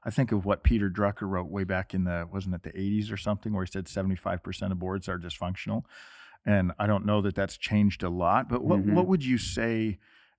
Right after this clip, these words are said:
Speaker 1: uh, are some of the reasons for the dysfunction on boards? And
Speaker 2: Yeah.
Speaker 1: again, I don't know that we have, like, a,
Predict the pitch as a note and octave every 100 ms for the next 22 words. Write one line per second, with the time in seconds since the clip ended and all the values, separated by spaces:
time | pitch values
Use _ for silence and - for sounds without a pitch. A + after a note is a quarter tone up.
0 | _ - A#2 - A2 - A2+ G2+ G2+ F#2+
1 | G#2 G2+ G#2+ G#2 F#2+ - G2+ F#2 F2+ -
2 | - F#2 - F2+ E2+ E2+ G2 D#2+ - -
3 | - - C#3 G2+ F2 G#2 - - - F3
4 | C3+ B2 A#2+ G#2+ A#2 A2 A2 G#2 G2 G2+
5 | G2